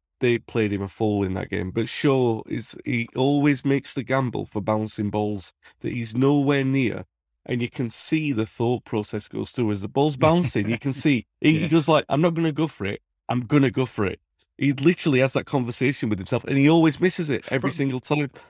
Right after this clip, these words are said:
Speaker 2: Probably the kind of thing that Mourinho was referring to when he,
Speaker 1: Probably,
Speaker 2: it was rather
Speaker 1: yeah.
Speaker 2: cruel, when he said, "I had to do his thinking for him." Yeah, United won't sign four fullbacks,
Speaker 1: <laughs>
Speaker 2: but if, if you were to think about building a title-winning team, you probably would. The thing with the,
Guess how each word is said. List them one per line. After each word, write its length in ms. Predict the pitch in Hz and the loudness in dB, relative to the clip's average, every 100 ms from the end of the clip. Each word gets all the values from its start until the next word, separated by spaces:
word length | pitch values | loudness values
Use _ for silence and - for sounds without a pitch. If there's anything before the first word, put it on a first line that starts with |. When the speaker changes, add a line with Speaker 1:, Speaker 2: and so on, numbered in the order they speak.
| - | -2
Speaker 2:
Probably 260 | 147 143 139 | 2 4 4
the 140 | 135 | 2
kind 260 | 143 139 135 | 4 4 4
of 80 | |
thing 220 | 127 139 127 | 4 2 2
that 100 | 135 | 2
Mourinho 460 | 131 135 131 120 | 2 4 4 2
was 160 | 120 131 | 0 -2
referring 480 | 123 - 123 117 117 | -4 0 2 2 -2
to 200 | 123 117 | -2 -2
when 140 | 117 | -2
he, 160 | 113 117 | -2 0
Speaker 1:
Probably, 340 | 240 226 175 | 2 4 4
Speaker 2:
it 20 | 113 | 4
was 180 | 104 98 | 4 4
rather 200 | 113 104 | 0 -2
Speaker 1:
yeah. 60 | 107 | -4
Speaker 2:
cruel, 220 | 120 104 | -4 -2
when 120 | 110 | -2
he 80 | 120 | 0
said, 160 | 123 127 | 2 0
"I 60 | |
had 100 | 135 127 | 0 -2
to 60 | |
do 80 | 127 | 0
his 220 | 127 123 | 0 0
thinking 360 | 147 131 120 123 | 0 0 0 -2
for 300 | - 139 123 | 0 2 2
him." 140 | 117 | 4
Yeah, 120 | 135 123 - - | 4 2 -4 -8
United 420 | 147 156 143 131 | 0 4 2 2
won't 240 | 123 127 127 | 2 2 0
sign 240 | 120 110 | -4 -4
four 240 | 107 117 110 | -2 -2 -2
fullbacks, 640 | - 104 101 101 113 139 | -4 -6 -4 -6 -4 -2
Speaker 1:
<laughs> 0 | |
Speaker 2:
but 280 | 123 107 113 - 156 | 0 0 -2 0 2
if, 100 | 160 | 2
if 220 | 165 143 | 2 2
you 100 | 160 | 2
were 100 | 156 | 2
to 80 | 117 | 2
think 220 | 147 139 | 2 2
about 280 | 127 127 120 | 2 2 4
building 260 | 127 120 | 2 2
a 100 | 113 | -2
title-winning 600 | - 123 113 110 107 107 | 0 0 0 -2 -2 -4
team, 320 | - 123 101 | -4 -4 -4
you 80 | 101 | -6
probably 360 | - 110 101 98 | -6 -6 -6 -6
would. 280 | 110 98 90 | -4 -4 -4
The 120 | 165 | 0
thing 160 | 196 190 | 2 2
with 120 | 147 | 2
the, 180 | 131 | 2